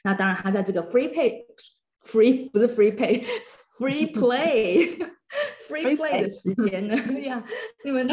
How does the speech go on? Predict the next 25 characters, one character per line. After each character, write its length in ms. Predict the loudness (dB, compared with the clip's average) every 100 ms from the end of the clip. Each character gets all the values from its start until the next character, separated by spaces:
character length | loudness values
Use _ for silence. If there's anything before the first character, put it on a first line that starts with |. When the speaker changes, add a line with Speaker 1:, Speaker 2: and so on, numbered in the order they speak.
| -4
Speaker 1:
老 160 | -4 -4
师 240 | -4 -4
呢， 120 | -2 0
其 140 | 0
实 120 | 0
也 80 | 0
可 80 | 0
以 60 | -2
做 120 | -2
很 180 | -4 -10
好 120 | -10
的 100 | -12
观 360 | -10 -10 -10 -10
察， 280 | -12 -14 -10
去 120 | -8
看 240 | -4 -2
到 160 | -2 -4
说 200 | -6 -6
他 140 | -4
可 240 | -4 -2 -2
能 140 | 0
喜 380 | 0 -2 -6 -6
欢 300 | -2 -2 -2 -6 -10
什 360 | -10 -4 -6 -6
么， 300 | -10 -12